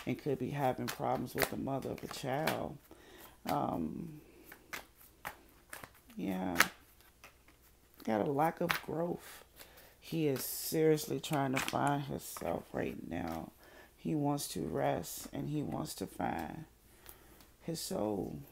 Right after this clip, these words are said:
soulmate, soulmate, soul desire. Yeah, he haven't been touched or had a spiritual connection in a very long time. I think probably this fire sign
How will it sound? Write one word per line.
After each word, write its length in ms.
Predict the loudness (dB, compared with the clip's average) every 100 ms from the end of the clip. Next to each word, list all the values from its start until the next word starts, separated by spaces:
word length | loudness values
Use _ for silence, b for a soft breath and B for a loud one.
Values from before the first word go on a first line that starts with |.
| -14
soulmate, 680 | -6 -2 0 0 -2 -4 -10 -16 -20 -20 -20 -20 -20 -12
soulmate, 800 | -8 -4 -2 0 0 -2 -6 -8
soul 300 | -4 -2 -2
desire. 640 | -2 -2 -2 -2 -4 -6 B B B B B B -8
Yeah, 400 | -2 0 0 -2 0
he 120 | 2
haven't 300 | 4 4 2
been 200 | 0 0 -6
touched 440 | 0 2 2 0
or 100 | -2
had 180 | 2 2
a 60 | 0
spiritual 480 | 0 4 4 4 -2
connection 560 | -2 2 2 2 2
in 120 | 2 0
a 40 |
very 340 | 2 4 4
long 300 | 4 0 -4
time. 500 | -4 -2 -2 0 -2 -6 B B B
I 160 | 2 2
think 380 | 2 0 0 -2
probably 300 | 0 2 2
this 120 | 2
fire 380 | 2 4 4 2
sign 340 | -2 -2 -2